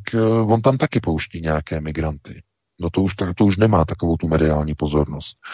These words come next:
Několik autobusů vždycky pustí s migrantama a rozdělí si je v Maďarsku. No, prověřený, samozřejmě řekne prověřený a to, on se s tím moc nechlubí, samozřejmě. Je to vyžvítku, jak,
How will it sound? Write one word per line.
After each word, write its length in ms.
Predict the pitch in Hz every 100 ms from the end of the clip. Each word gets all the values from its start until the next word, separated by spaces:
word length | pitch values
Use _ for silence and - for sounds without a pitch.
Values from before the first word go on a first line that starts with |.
| - - - -
Několik 320 | 90 - 80
autobusů 560 | - 87 92 85 - 85
vždycky 340 | 76 80 -
pustí 400 | 78 - - 85
s 40 | 78
migrantama 680 | 82 80 80 80 82 78
a 40 | 78
rozdělí 440 | 76 80 80 76
si 220 | - 82
je 100 | 80
v 60 | 78
Maďarsku. 600 | 76 76 73 - 80 73 - _ _ _ _ _ _ _ -
No, 140 | 82 80
prověřený, 680 | 82 85 90 87 85 82
samozřejmě 480 | 82 82 82 80 82
řekne 200 | 78 82 78
prověřený 680 | 78 76 85 87 82 80 80
a 140 | 76 76 87 -
to, 80 |
on 360 | 78 78 76 80
se 140 | -
s 60 | -
tím 120 | 87
moc 140 | 82 78
nechlubí, 420 | 85 120 95 80
samozřejmě. 320 | - 76 76
Je 40 |
to 100 | 80
vyžvítku, 580 | 135 113 87 98 - 87
jak, 140 | 80